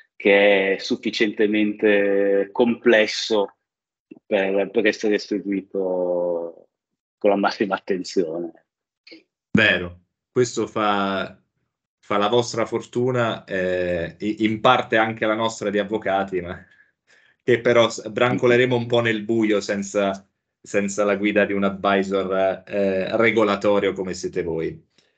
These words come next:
Speaker 2: Eh, a proposito della, della delibera, eh,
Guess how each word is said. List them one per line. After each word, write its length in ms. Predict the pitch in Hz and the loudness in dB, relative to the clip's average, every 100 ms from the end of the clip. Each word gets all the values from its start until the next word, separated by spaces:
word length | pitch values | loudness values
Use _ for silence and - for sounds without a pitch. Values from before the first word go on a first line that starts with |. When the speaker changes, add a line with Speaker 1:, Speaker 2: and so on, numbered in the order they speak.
| _ _ _ | _ _ _
Speaker 2:
Eh, 640 | 113 107 101 101 98 - _ _ _ _ | 2 4 6 6 4 -2 _ _ _ _
a 180 | 123 131 | 0 2
proposito 480 | 156 156 196 202 196 | 0 0 0 2 2
della, 580 | 131 110 107 104 - _ _ | 2 2 0 0 -4 _ _
della 300 | - 135 127 | 0 2 4
delibera, 920 | 120 113 101 85 95 92 92 87 - | 4 2 0 -6 -2 -2 -2 -6 -10
eh, 840 | _ 107 107 104 104 104 104 101 | _ -2 0 0 -2 -2 -2 -4